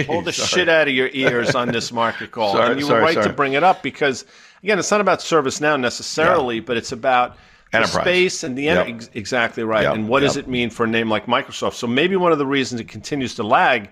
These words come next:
Speaker 1: is because when they report, you know, obviously they guided on currency, whatever it was, a month and a half or so ago.
Speaker 2: Yeah.
Speaker 1: You know, again, if they guide on demand, that's gonna be a problem. And nobody's cared about their valuation for years,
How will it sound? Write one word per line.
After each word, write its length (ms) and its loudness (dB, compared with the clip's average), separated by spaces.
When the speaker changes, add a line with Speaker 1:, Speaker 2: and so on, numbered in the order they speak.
Speaker 1:
is 140 -4
because 300 -2
when 220 -2
they 180 2
report, 600 -2
you 60 -8
know, 100 0
obviously 380 0
they 140 0
guided 340 2
on 140 -2
currency, 600 -2
whatever 360 0
it 40 0
was, 200 0
a 40 -2
month 260 0
and 80 -2
a 40 -4
half 240 0
or 60 -4
so 240 0
ago. 440 -2
Speaker 2:
Yeah. 120 -8
Speaker 1:
You 60 -2
know, 60 0
again, 220 0
if 100 -8
they 120 -2
guide 260 2
on 140 0
demand, 640 -2
that's 180 0
gonna 140 -2
be 120 2
a 40 2
problem. 500 4
And 160 -6
nobody's 440 2
cared 260 -2
about 280 0
their 120 0
valuation 680 0
for 200 -12
years, 800 0